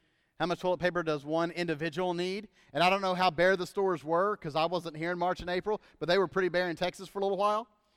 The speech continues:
Um, but I remember watching a lady push her buggy out of a dollar store, and you could not have fit, uh, more toilet paper on it.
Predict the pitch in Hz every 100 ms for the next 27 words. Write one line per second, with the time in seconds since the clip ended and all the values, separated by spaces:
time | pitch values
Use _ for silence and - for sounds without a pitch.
0 | _ _ - 180 - - 196 302 302 247
1 | 208 220 240 220 214 202 165 233 247 220
2 | 214 151 190 214 185 175 185 208 208 180
3 | 175 170 160 160 165 135 175 208 208 165
4 | - 147 135 139 - _ - - 180 208
5 | 277 - 233 185 202 220 247 190 208 -
6 | - 226 - _ _ 190 170 170 185 180
7 | - 185 165 156 151 143 143 143 113